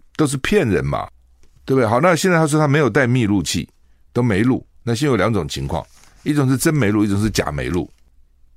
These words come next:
一种是真的没录，一种是呢，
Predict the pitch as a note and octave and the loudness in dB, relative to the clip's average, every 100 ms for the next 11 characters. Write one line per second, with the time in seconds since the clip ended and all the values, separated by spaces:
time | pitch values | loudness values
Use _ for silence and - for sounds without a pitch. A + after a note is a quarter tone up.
0 | - E3+ D3+ A2+ C#3 - - B2 A2+ D2 | -8 -2 -2 0 0 -2 -2 0 0 -2
1 | C#2+ - - - - - _ - - - | -4 -8 -14 -20 -20 -20 _ -20 -20 -20
2 | - _ - - F3+ C#3+ A#2 C3+ A2+ | -20 _ -16 -4 0 2 2 0 0